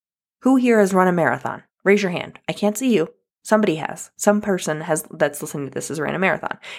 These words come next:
It's exhausting. That's a lot of work. It's a lot of training. Maybe you've done an Ironman. Maybe you've done a bodybuilding competition. However you've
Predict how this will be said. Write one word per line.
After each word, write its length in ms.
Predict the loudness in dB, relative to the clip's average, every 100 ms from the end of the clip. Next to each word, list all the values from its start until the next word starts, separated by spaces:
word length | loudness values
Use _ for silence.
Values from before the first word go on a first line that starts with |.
| -8
It's 140 | -2 0
exhausting. 500 | 2 0 0 -4 0
That's 180 | -2
a 60 | 2
lot 160 | 2 4
of 60 |
work. 220 | 2 0 -2
It's 100 | 0
a 60 |
lot 140 | 2 2
of 80 |
training. 300 | 0 -2 -2
Maybe 220 | 0 2 4
you've 100 | 2
done 140 | 4
an 100 | 2
Ironman. 560 | 2 0 -2 -4 -6 -10 -18 -6
Maybe 180 | 2 4
you've 140 | 4 4
done 160 | 4
a 40 | 2
bodybuilding 460 | 0 0 0 -2
competition. 540 | -4 -10 -10 -10 -10 -14 _ _ _ _ _ _ _ _ _
However 340 | 0 2 4 4
you've 220 | 4 2